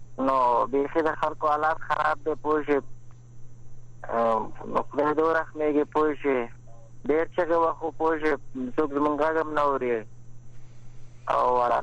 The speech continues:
نو خدای وکړي چې دا خلک واوري، چې دا موږ سره همکاري وکړي. بیخي حالات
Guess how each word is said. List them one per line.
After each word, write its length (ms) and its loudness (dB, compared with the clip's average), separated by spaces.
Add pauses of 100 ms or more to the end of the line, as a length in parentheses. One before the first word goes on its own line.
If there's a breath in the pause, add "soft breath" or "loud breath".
(160)
نو 80 -2
خدای 240 2
وکړي 280 2
چې 40 -4
دا 160 0
خلک 360 -4
واوري، 300 2
چې 80 0
دا 120 0
موږ 280 -4
سره 180 2
همکاري 400 0
وکړي. 220 -2
بیخي 360 2
حالات 320 2